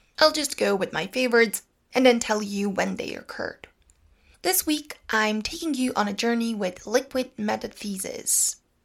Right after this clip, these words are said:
But first, let's clear out what liquids are. Liquids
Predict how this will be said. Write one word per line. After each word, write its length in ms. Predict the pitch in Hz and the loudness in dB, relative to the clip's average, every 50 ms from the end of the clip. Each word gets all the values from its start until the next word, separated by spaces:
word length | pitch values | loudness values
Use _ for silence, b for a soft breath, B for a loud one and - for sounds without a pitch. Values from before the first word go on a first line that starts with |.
| _ - | _ -2
But 160 | 302 - - | -2 -2 0
first, 400 | - 403 427 403 - - - - _ _ - _ - | 2 2 2 2 0 -2 -6 -6 _ _ -20 _ -4
let's 280 | - 285 320 330 320 - | 2 2 2 2 2 -4
clear 360 | - - - 269 277 269 269 - | -6 -4 0 4 4 4 4 4
out 340 | - 190 190 190 196 - - | 4 4 6 4 4 2 0
what 300 | - 185 196 196 - - | 0 0 0 0 -2 -2
liquids 480 | 220 220 254 269 - 226 - - - - - | -2 -2 -2 0 -2 -4 -2 -2 -4 -4 -2
are. 300 | - 139 - 151 - - - _ _ _ _ _ _ _ _ _ _ _ _ _ _ _ _ _ | -2 -2 -2 -2 -4 -8 -16 _ _ _ _ _ _ _ _ _ _ _ _ _ _ _ _ _
Liquids 480 | - 285 349 339 - - 415 392 - - | 0 0 0 0 0 -2 0 0 -2 0